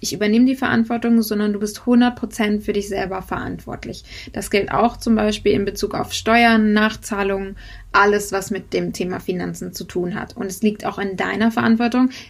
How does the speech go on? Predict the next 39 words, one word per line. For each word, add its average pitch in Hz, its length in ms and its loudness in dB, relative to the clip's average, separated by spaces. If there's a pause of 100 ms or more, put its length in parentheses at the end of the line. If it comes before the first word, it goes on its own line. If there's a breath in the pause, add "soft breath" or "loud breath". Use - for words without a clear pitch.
dich 226 200 -2
vorher 254 420 4
darüber 220 420 2
zu - 140 -6
informieren, 226 840 4
wie 247 80 6
es - 180 -4
richtig 220 380 -2
wäre, 226 300 4
das 208 160 -8
dann 208 200 0
richtig 214 380 -2
auszuführen 208 640 -2 (300 loud breath)
und 214 140 2
vielleicht 208 260 2
auch 220 120 -4
nachzuprüfen 208 760 -2
oder 190 200 -4
die 185 120 -6
Hilfe 175 340 -10
zu - 200 -14
holen. 170 300 -14 (1400 loud breath)
Ja, 240 120 4
der 233 140 4
nächste 277 280 2
Punkt 254 320 4
ist 226 260 -6
Führung 294 540 2
übernehmen 214 600 2
und 214 320 -4
das 220 220 -4
bedeutet 220 460 0
für 220 120 -2
mich, 220 280 2
gerade 220 480 0
für - 120 -6
dich 220 200 -2
als 220 160 0
Solopreneur, 214 720 0